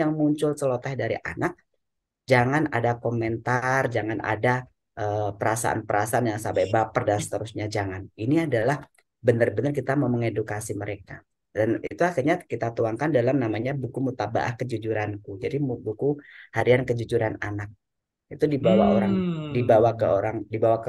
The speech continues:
Speaker 1: rumah.
Speaker 2: Jadi yang,
Speaker 1: Nah,
Speaker 2: yang ini bukunya dibentuk sendiri oleh sekolah ya?
Speaker 1: Iya, kami desain sendiri, eh, dan untuk memantik orang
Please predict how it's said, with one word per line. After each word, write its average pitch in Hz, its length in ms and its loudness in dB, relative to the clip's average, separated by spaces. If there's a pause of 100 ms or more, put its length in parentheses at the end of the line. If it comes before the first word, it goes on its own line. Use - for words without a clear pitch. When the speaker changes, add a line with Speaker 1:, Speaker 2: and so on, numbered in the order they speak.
Speaker 1:
rumah. 120 80 6
Speaker 2:
Jadi 151 200 6
yang, 208 120 6
Speaker 1:
Nah, 175 120 2 (100)
Speaker 2:
yang 165 120 6 (460)
ini 170 200 6 (100)
bukunya 151 420 2
dibentuk 135 400 -2
sendiri 135 380 2
oleh 110 100 -2
sekolah 104 360 -10 (100)
ya? 92 60 -20 (580)
Speaker 1:
Iya, 139 140 8 (200)
kami 120 240 2
desain 120 360 2
sendiri, 113 380 -2 (600)
eh, 104 460 0 (500)
dan 123 100 6 (100)
untuk 117 180 -2 (100)
memantik 120 480 0 (520)
orang 117 200 2